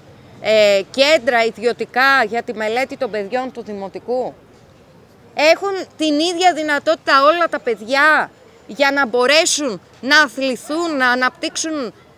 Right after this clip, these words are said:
ε, άλλες ικανότητες και κλείστους αναγκαίες για την εξέλιξη και την ανάπτυξη προσωπικότητάς, όπως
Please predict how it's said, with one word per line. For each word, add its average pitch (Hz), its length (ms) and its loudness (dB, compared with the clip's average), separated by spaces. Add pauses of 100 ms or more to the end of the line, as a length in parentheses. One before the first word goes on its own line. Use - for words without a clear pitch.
(120)
ε, 220 520 0 (240)
άλλες 349 260 -2
ικανότητες 269 880 -2
και 269 200 -2
κλείστους 285 520 -4
αναγκαίες 285 680 0
για 254 140 -2
την 247 200 -10
εξέλιξη 247 640 -6
και 233 100 -4
την 233 180 -8
ανάπτυξη 220 540 -6
προσωπικότητάς, 226 1080 -4
όπως 240 500 -2